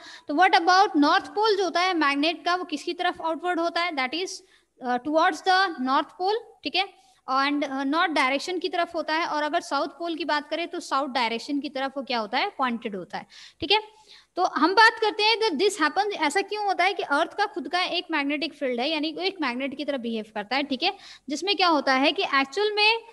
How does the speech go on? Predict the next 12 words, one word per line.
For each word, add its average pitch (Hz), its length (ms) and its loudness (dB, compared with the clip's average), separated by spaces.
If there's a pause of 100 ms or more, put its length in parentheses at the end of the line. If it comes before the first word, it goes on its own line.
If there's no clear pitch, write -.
(480)
जो 415 440 4
north 311 360 4 (100)
pole 415 200 4
है 254 320 -2 (340)
earth 359 260 2
का, 247 380 -2 (280)
वो 349 240 0
geographic 294 720 -2
south 392 400 -2
की 302 100 -4
तरफ 233 300 -10
है, 196 100 -14